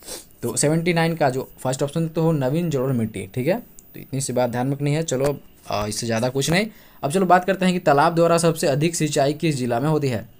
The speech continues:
तो तालाब से बात करें दोस्तों तो ये जो है झारखंड में प्रथम स्थान देवघर जिला का है, ठीक है। तो देवघर ये फर्स्ट ऑप्शन रहने वाला है। तो देवघर जिले की बात करें दोस्तों, ठीक है, तो यहाँ कुल सिंचाई भूमि जो है, कुल सिंचित भूमि का जो है दोस्तों फ़ोर्टी नाइन पॉइंट थ्री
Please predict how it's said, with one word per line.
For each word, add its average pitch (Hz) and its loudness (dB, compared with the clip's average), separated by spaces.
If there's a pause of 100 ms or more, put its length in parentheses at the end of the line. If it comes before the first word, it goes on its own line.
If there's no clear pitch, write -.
(600)
तो 131 -4
तालाब 147 4
से 185 0
बात 165 4
करें 175 2
दोस्तों 165 0
तो 165 -2
ये 151 2
जो 160 0
है 165 0 (760)
झारखंड 143 0
में 170 0
प्रथम 160 2
स्थान 151 0
देवघर 123 2
जिला 127 0
का 110 -4
है, 98 -12
ठीक 120 -6
है। 165 -2
तो 160 -4
देवघर 120 -2
ये 147 0
फर्स्ट 139 -4
ऑप्शन 151 -4
रहने 143 0
वाला 156 4
है। 180 -2 (360)
तो 120 -6
देवघर 143 4
जिले 170 2
की 170 -2
बात 156 4
करें 156 0
दोस्तों, 151 -2 (160)
ठीक 139 -2
है, 117 0
तो 113 -6
यहाँ 143 0
कुल 165 0
सिंचाई 156 2
भूमि 151 -2
जो 139 -4
है, 156 0 (100)
कुल 165 -2
सिंचित 151 -4
भूमि 151 -4 (380)
का 139 6
जो 156 2
है 170 6
दोस्तों 165 0
फ़ोर्टी 151 -4
नाइन 139 -2
पॉइंट 147 -4
थ्री 117 -6